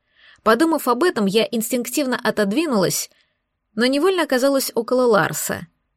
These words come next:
И тот вдруг сжал мои пальцы в своей лапе, бархатистой на ощупь. У меня по спине промчались мурашки. «Вы волнуетесь, Тина? Что-то вас беспокоит?» Склонившись, поинтересовался райнарец.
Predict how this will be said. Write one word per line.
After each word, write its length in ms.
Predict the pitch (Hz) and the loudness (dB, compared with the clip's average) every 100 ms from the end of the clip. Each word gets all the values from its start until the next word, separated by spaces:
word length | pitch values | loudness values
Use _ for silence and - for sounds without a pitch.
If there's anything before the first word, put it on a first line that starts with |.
| _ - | _ -6
И 160 | 185 | -4
тот 260 | 170 208 240 | 0 2 0
вдруг 320 | 262 330 262 - | 2 0 0 -2
сжал 340 | 196 202 208 | 0 2 2
мои 200 | 196 190 | 2 0
пальцы 440 | 170 202 254 - 277 | 0 -2 -2 -2 -2
в 60 | |
своей 260 | - 262 277 | -2 0 0
лапе, 460 | 302 247 - - - | 2 0 -2 -10 -6
бархатистой 640 | 165 - 175 170 165 - | -4 -2 -4 -4 -6 -4
на 180 | 185 240 | -2 -2
ощупь. 500 | - 247 - - 139 - _ _ _ _ _ 196 | 0 0 0 -4 -8 -14 _ _ _ _ _ 0
У 80 | |
меня 220 | 208 190 175 | 2 2 0
по 80 | |
спине 340 | 208 - 190 285 | -2 -2 -2 -2
промчались 560 | 285 214 - 208 202 | -2 -2 0 0 0
мурашки. 640 | 220 240 196 - - - - _ _ _ _ _ _ _ _ _ _ | 0 0 0 -2 -8 -14 -18 _ _ _ _ _ _ _ _ _ _
«Вы 260 | - 180 190 | -2 0 2
волнуетесь, 640 | 170 170 196 349 349 - | 2 0 0 -2 -2 -4
Тина? 340 | - 170 143 - 190 - | -4 -6 -6 -8 -14 -12
Что-то 460 | - - 170 180 | -10 -4 -4 0
вас 220 | 165 165 165 | 0 0 -2
беспокоит?» 840 | 185 - 165 - 202 320 220 - _ - - - | -4 -2 -6 -2 0 0 -2 -8 _ -20 -20 -10
Склонившись, 680 | - 247 233 269 320 311 - | -2 2 2 0 0 -2 -2
поинтересовался 840 | 247 226 214 - 214 214 202 226 | -2 0 0 0 0 0 0 0
райнарец. 800 | 247 254 190 160 - - - | 0 0 0 -2 -4 -10 -12